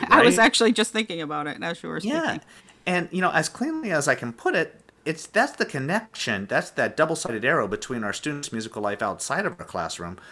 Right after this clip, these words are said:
Speaker 2: with their musical life inside the classroom. And I think that S E L is part of that line that connects those two things.
Speaker 1: Hmm.
Speaker 2: So y-, those are just some really high-level things, and I'm happy to dig deeply into just a few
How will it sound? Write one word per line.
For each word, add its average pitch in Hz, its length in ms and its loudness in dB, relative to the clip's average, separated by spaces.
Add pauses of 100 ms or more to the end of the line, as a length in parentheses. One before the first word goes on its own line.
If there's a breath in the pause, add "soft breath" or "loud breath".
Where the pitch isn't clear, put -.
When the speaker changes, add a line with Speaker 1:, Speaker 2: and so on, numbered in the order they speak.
(140 loud breath)
Speaker 2:
with 117 260 -6
their 127 100 -2
musical 120 260 -4
life 131 220 0 (100)
inside 117 400 0
the - 60 -16
classroom. 78 500 -10 (320 loud breath)
And 135 80 2
I 147 80 4
think 214 320 -8
that 147 180 -6
S 156 240 -4
E 160 120 -6
L 165 320 -4 (240 loud breath)
is 131 160 -2
part - 560 -2
of 120 160 -2
that 131 260 0
line 135 320 -6
that 110 160 -6
connects 113 300 -6
those 85 200 -6
two - 180 -12
things. - 420 -16 (260 soft breath)
Speaker 1:
Hmm. 226 140 2
Speaker 2:
So 113 400 0 (100)
y-, 113 180 -8
those 170 440 2
are 123 380 2 (120)
just - 220 -10 (180)
some 113 380 -4
really 147 600 -2 (360 soft breath)
high-level 131 640 4
things, 90 340 -6
and 113 80 -2
I'm 113 100 2
happy 139 240 2
to 117 80 -2
dig 110 360 -2
deeply 101 480 -2
into 95 520 -6
just 92 220 -10
a 92 60 -2
few 98 480 -6